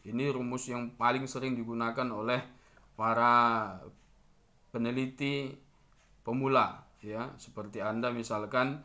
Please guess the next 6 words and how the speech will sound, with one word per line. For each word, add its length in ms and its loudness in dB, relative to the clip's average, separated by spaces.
dalam 400 -4
membuat 400 -4
skripsi 560 -6
nanti, 480 -4
penelitian 560 -4
Anda 480 2